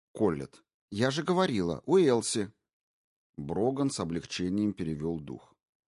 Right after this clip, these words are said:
«Мартин, прости, забыл». Колет. «Ага, и чемодан убрать ты тоже забыл?» Мартин.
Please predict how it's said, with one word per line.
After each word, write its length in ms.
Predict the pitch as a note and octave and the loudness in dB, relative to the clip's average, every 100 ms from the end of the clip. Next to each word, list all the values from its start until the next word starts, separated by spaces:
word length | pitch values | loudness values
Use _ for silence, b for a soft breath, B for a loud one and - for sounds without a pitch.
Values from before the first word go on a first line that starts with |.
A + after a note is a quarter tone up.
| _ _ | _ _
«Мартин, 520 | - E2+ C2+ - A1+ - _ _ _ - | -2 -2 -2 -6 -14 -18 _ _ _ -6
прости, 560 | F#2 G2+ - - C#2 - _ - | -2 -2 -4 -8 -10 -12 _ -8
забыл». 500 | D#2+ G2+ E2 C#2 C2+ _ _ _ _ _ _ _ - | -2 -2 0 -4 -8 _ _ _ _ _ _ _ -2
Колет. 460 | A2+ F#2 C#2+ - _ _ _ - | 2 2 2 -6 _ _ _ -4
«Ага, 460 | B2+ B2+ F#3+ G3+ - | -2 2 2 2 -2
и 100 | - | -4
чемодан 520 | - D3+ E3+ G3 A#3+ | 0 4 4 4 4
убрать 320 | F#3+ C3+ A2 - | 6 6 4 4
ты 100 | C3+ | 2
тоже 280 | A3+ A3+ | 4 4
забыл?» 460 | E3+ B2+ G2 E2 C#2 _ _ _ _ _ | 4 2 2 -2 -4 _ _ _ _ _
Мартин. 540 | E2 D#2+ D2+ - C#2+ | -4 -2 -4 -10 -14